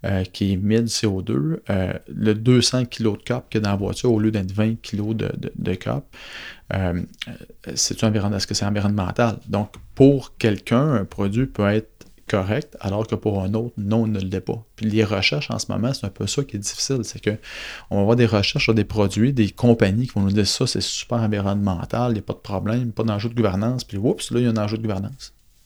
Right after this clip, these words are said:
Donc, tu sais, il y, il y a, il y a,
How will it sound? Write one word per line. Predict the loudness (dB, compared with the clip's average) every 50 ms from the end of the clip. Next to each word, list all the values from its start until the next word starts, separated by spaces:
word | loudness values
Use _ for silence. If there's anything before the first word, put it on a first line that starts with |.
| _ _ _ _ _ _ -20 _ -20 -20 -20 -20 -20 -20 _ _ -18 -14 -12
Donc, | -10 -6 -2 0 0 0 -2 -6 -8
tu | -2 2 4 4
sais, | 4 2 2
il | 2
y, | 2 2 2 0 -2 -2
il | 0 0 4
y | 4 4
a, | 4
il | 4 4
y | 4
a, | 4 4